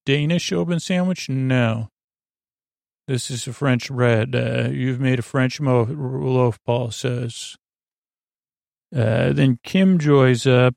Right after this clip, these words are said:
Uh, let's see, where are we? Kim Joy. "Beautiful texture. I hope it tastes as good as it looks. The flowers, wow, I mean, everything."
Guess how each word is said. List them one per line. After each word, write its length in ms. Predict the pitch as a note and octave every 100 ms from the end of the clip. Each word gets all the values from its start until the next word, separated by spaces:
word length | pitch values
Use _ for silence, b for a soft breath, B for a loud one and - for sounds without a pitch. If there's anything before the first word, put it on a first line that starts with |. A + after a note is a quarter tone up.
| -
Uh, 560 | C#3 A#2+ B2+ A#2+ A#2+ A#2+ - _ _ _ D3
let's 240 | C3 B2
see, 580 | - - B2+ B2 A#2+ A#2+
where 500 | C3+ C3 A#2+ A#2 A2+
are 60 | B2+
we? 140 | B2 -
Kim 400 | D3 C3+ C3 A#2+
Joy. 640 | A#2+ A#2 A#2 A2+ A#2 A2+ _ _ _ _ _ -
"Beautiful 760 | C3+ D#3+ D#3+ - D3+ C#3+ C#3 C3
texture. 1040 | - C#3 C3+ - - C#3+ C3 C3 C3 B2 _ _ _ _ _ _ _ _ _ _ _ _ _ C#3
I 40 |
hope 180 | C#3 C3+
it 80 | C3
tastes 320 | D3 B2+ C3+
as 120 | A#2
good 160 | C#3+ B2
as 100 | A#2
it 80 |
looks. 420 | A#2 B2+ C3 A#2 -
The 100 | C3
flowers, 880 | - C3 B2 C3 C3 A#2+ A#2 A#2
wow, 500 | C3 B2+ B2+ B2 A2+
I 20 | A#2+
mean, 260 | A#2+ B2
everything." 960 | C3+ B2+ B2+ A#2+ - C3+ B2+ B2+ A#2+